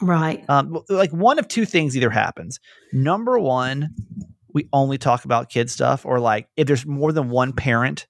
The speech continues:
Speaker 2: in the group,
Speaker 1: Mm-hmm.
Speaker 2: they'll just kinda, like, find their little parental things and just, just kinda riff on it, you know?
Speaker 1: Yes.
Speaker 2: Um, or they literally go so hard, <laughs> like, they,
Speaker 1: Mm.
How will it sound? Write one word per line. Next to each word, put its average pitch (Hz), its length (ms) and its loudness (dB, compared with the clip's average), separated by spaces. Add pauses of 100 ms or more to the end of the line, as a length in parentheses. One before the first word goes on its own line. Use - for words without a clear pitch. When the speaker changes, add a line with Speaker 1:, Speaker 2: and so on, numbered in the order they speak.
(500)
Speaker 2:
in 143 120 -2
the 127 80 2
group, 120 420 0 (320)
Speaker 1:
Mm-hmm. 196 220 2
Speaker 2:
they'll 165 160 4
just 147 220 -6
kinda, 147 220 0
like, 120 300 4
find 131 260 0
their 131 100 4
little 123 200 0
parental 127 380 -2
things 139 340 0
and 127 80 -6
just, 120 180 -10
just - 180 -4
kinda 110 200 0
riff 123 240 0
on 160 160 2
it, 180 80 -6
you 202 80 -2
know? 220 200 -2 (320)
Speaker 1:
Yes. 160 360 2
Speaker 2:
Um, 135 420 0 (720)
or 160 580 0 (440)
they 165 160 2
literally 214 920 -2 (500)
go 147 180 4
so 147 460 -2
hard, 147 500 0 (180)
<laughs> - 320 2
like, 156 580 -2 (220)
they, 165 680 2
Speaker 1:
Mm. 147 160 -8